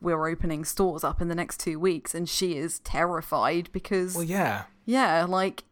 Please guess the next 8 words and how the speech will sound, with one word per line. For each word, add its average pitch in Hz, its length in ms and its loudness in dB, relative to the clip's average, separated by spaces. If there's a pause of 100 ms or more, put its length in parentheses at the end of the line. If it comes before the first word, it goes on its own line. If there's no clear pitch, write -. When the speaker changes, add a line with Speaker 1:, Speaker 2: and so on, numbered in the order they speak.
(460)
Speaker 1:
it's, - 360 -8
it's - 300 0
about 233 480 0
not 214 320 0
spreading 196 560 0
it 170 260 -4
and 180 240 -2
not 175 240 -2